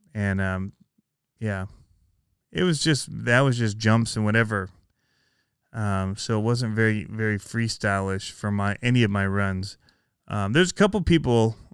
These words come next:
um, Chris Cirillo did really awesome with his, uh, freestyles, and Sierra did as well. Um, but, I mean, Chris is what, he was just fast and all over the place and, and did really good.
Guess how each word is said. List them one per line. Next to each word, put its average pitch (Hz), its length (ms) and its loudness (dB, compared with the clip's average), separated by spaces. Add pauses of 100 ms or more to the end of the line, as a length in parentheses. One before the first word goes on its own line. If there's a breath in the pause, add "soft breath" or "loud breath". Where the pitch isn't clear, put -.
(120)
um, 107 440 -2
Chris - 340 0
Cirillo 135 540 2
did 107 240 -2
really 123 420 0
awesome 104 360 0
with 104 140 -4
his, 104 380 -2
uh, 104 160 0
freestyles, 107 600 -4
and 110 100 0
Sierra 147 400 2
did 117 160 0
as 98 180 0
well. 113 420 2 (800)
Um, 98 540 -4 (840)
but, 113 340 -2 (1000)
I 120 60 0
mean, 117 160 2
Chris 151 340 0
is 123 100 2
what, 107 280 -2
he 170 160 0
was 113 200 2
just 101 280 -6
fast - 540 -6
and 110 140 -2 (100)
all 123 240 2
over 117 180 0
the 107 80 0
place 107 480 -4
and, 101 280 -4
and 101 240 -2
did 104 200 0
really 104 320 -2
good. 98 340 -4